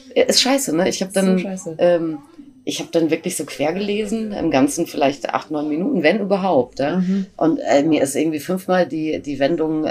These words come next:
Speaker 1: meine innere Göttin, allein
Speaker 2: Ja.
Speaker 1: schon passiert, wo ich dachte, „Sorry, ja, ich arbeite im Sexshop, ich hab mal Literatur studiert, ja.
Speaker 2: Ja,
Speaker 1: Das,
Speaker 2: ja,
Speaker 1: äh, so
Speaker 2: ja.
Speaker 1: kannst du mir nicht kommen, ja, das geht
Speaker 2: <laughs>
Speaker 1: überhaupt nicht.“ Ja, und, äh, da hab ich das, ähm, einer Kollegin gegeben, hab gesagt, „Hier,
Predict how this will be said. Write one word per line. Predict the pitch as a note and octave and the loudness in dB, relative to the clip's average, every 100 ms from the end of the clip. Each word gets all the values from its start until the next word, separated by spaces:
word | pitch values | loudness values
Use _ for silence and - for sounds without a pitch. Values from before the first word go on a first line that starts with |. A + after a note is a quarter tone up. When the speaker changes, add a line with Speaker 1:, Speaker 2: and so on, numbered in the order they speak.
| D3+ | 0
Speaker 1:
meine | C3+ D3 | 2 0
innere | D#3+ D3 C#3+ | 0 -2 -2
Göttin, | C#3 E3+ F#3 C#3+ D3 - | -2 -2 0 -2 -4 -4
allein | - F3 F#3 | 2 4 4
Speaker 2:
Ja. | |
Speaker 1:
schon | D3+ | -2
passiert, | C#3 - D#3 C#3 | -8 -4 -2 -2
wo | |
ich | C#3+ | -2
dachte, | D3+ - | -2 0
„Sorry, | F3+ D3 - - - - | 2 2 -2 -14 -6 4
ja, | D3+ C#3+ | 4 4
ich | - | 2
arbeite | D3+ D#3 | 2 0
im | D#3 | -2
Sexshop, | C3 - B2+ | -2 -2 -4
ich | B2+ E3+ | -4 -4
hab | - | 0
mal | C#3+ D3+ - | 2 2 0
Literatur | D3+ - B2 A#3 | -4 -6 -2 -2
studiert, | - - A#2 A2 | 0 -4 -2 -2
ja. | A#2 A#2 | 0 0
Speaker 2:
Ja, | D#3+ F#3 | 2 2
Speaker 1:
Das, | - | 4
Speaker 2:
ja, | E3+ | 2
Speaker 1:
äh, | D3 | 2
so | C#3 | 2
Speaker 2:
ja. | |
Speaker 1:
kannst | D#3 E3+ - | 2 0 2
du | D3 | 2
mir | C#3 | 4
nicht | C#3 | 2
kommen, | - A#3 D3+ | 4 4 4
ja, | C#3 | 2
das | F#3 | 2
geht | E3 - | 0 2
Speaker 2:
<laughs> | |
Speaker 1:
überhaupt | E3 E3 | 0 0
nicht.“ | F#3+ - - B3 - - | -4 -6 -8 -8 -8 -4
Ja, | D3+ D#3+ A#2+ | 2 2 4
und, | E3 D#3+ D#3 - | 2 2 0 0
äh, | F3 D#3+ | 2 4
da | E3+ | 4
hab | |
ich | A3 F#3+ | 0 -2
das, | F#3+ - | 0 2
ähm, | F3 E3 D#3+ D#3+ D3+ - _ _ | 2 2 -2 -4 -8 -14 _ _
einer | - E3 D#3+ | -2 2 2
Kollegin | D#3+ D#3+ F3 G3 | 0 0 2 0
gegeben, | F3+ F3+ F#3 E3 | 0 0 2 0
hab | - | 0
gesagt, | D3 D3 | -2 -2
„Hier, | - G#3 G#3 | 2 2 2